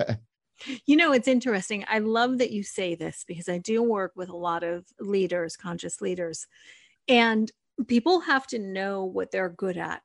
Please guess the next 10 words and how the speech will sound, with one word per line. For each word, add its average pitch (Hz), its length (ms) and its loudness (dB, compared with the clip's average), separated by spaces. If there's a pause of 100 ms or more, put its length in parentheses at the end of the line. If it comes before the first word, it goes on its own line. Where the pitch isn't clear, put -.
and 190 200 -4
not 185 260 -4
good 190 140 -4
at. 170 180 -4 (100)
As 196 280 -4
we 180 80 -4
started 208 440 -2
the - 60 -12
discussion 190 560 -8
before, 190 640 -2